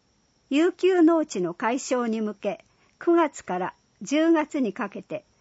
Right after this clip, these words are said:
市内全域の農地の利用状況に関する調査を実施します。農業委員、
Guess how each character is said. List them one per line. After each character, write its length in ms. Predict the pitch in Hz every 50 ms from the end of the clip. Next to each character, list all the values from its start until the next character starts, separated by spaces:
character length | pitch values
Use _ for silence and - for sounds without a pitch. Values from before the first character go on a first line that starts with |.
| _ _ _
市 280 | - - - - 339 330
内 280 | 320 294 233 208 196 175
全 360 | - 214 254 269 294 302 294
域 240 | 302 - - 311 262
の 220 | 254 254 - - -
農 280 | 285 262 302 330 330 320
地 180 | - - 254
の 160 | 220 208 190 180
利 160 | 180 202 226
用 220 | 262 285 311 320
状 220 | 311 - 330 330 330
況 260 | 330 - 208 196 196
に 160 | 175 160 175
関 240 | - 247 233 240 254
す 160 | - - 202
る 140 | 196 180 175
調 260 | - - 269 277 277
査 200 | - - 160 156
を 100 | 160 175
実 160 | 175 160 170
施 220 | - - - 196 196
し 200 | - - 190 180
ま 140 | 151 151
す。 260 | - - - - - _ _ _ _ _ _ _ _ _ _ _ _ _ -
農 260 | 247 285 302 330 339
業 340 | 285 359 320 311 294 277 269
委 60 | 269
員、 360 | 277 277 254 190 165 175 -